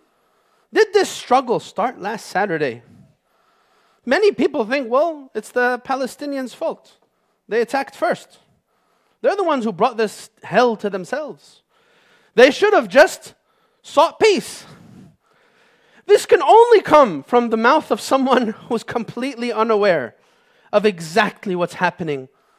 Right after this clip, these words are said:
brothers and sisters. You want to know what's happening over, overseas by our brothers and sisters in Gaza? We found out. We found out that they don't even have control over electricity and water.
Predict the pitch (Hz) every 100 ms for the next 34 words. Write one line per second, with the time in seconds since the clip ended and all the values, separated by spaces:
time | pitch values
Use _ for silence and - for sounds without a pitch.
0 | _ 185 180 180 170 151 196 - 131 -
1 | _ _ _ _ _ _ _ _ - 202
2 | 240 277 254 269 277 254 240 277 202 139
3 | 127 _ _ _ _ _ 202 214 226 208
4 | 202 196 311 277 147 _ _ _ _ _
5 | - 190 196 220 226 214 214 247 226 247
6 | 226 226 254 233 185 127 _ _ _ _
7 | _ _ _ _ _ _ _ _ _ _
8 | _ 220 247 247 247 240 131 - _ _
9 | _ _ _ _ _ _ _ _ _ _
10 | - 226 277 311 339 285 247 277 - _
11 | _ _ _ _ _ 240 247 320 330 277
12 | 269 294 - 247 311 302 269 247 226 247
13 | - - 277 285 254 202 127